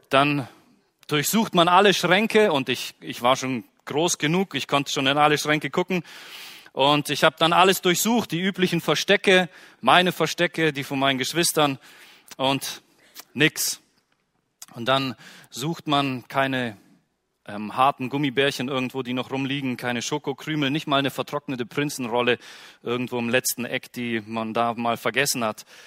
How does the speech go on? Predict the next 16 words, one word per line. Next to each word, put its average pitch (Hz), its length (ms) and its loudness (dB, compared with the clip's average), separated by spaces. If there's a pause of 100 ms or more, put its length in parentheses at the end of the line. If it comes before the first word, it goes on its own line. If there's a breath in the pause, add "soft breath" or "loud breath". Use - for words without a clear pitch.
(160 loud breath)
Nur 156 240 0
diese 160 280 -6
suspekte 131 720 -6
Tüte 151 360 -8
mit 127 200 -6
diesen 120 220 -6
russischen 117 460 -8
Bonbons 117 420 -4
von 113 140 -10
Oma 117 240 -6
sowieso. 104 500 -8 (680 soft breath)
Und 110 160 -10
dann 123 160 0
denkt 120 360 -4
man 110 120 -6
sich, 107 300 -10